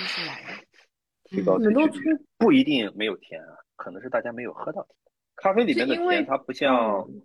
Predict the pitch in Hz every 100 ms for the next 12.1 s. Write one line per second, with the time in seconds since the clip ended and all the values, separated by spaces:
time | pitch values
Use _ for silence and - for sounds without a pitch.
0 | _ - 101 117 - 98 80 - 120 127
1 | 104 87 92 85 - _ _ _ - 110
2 | 120 120 104 - 95 - 101 98 - _
3 | _ - - 151 175 139 104 107 - -
4 | 120 - 110 123 90 - 92 120 117 -
5 | 107 117 104 104 104 98 - - 101 101
6 | 87 87 87 87 92 104 104 101 95 -
7 | 95 98 - 92 123 135 139 - 90 107
8 | 92 - - - _ _ _ - 113 101
9 | 95 101 98 98 95 98 92 92 - 90
10 | 87 82 - 90 95 92 - 95 95 90
11 | - _ - 131 98 113 110 107 104 -